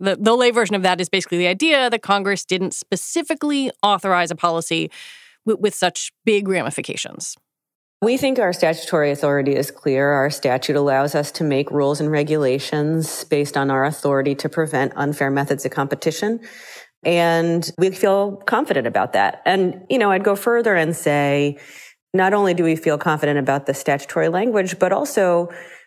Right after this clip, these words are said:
Speaker 2: we have a mandate from Congress to prevent unfair methods of competition. We have a situation here where preliminarily in a proposal, we've found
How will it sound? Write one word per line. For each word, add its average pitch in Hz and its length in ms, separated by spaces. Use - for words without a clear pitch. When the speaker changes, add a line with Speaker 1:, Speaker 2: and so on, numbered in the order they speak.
Speaker 2:
we 214 260
have 254 160
a 233 60
mandate 202 540
from 156 180
Congress 208 680
to 175 100
prevent 156 400
unfair 160 300
methods 156 320
of 156 60
competition. 160 640
We 156 120
have 151 400
a - 80
situation 185 540
here 175 280
where 185 520
preliminarily 190 840
in 160 100
a 185 60
proposal, 180 520
we've 165 180
found 160 380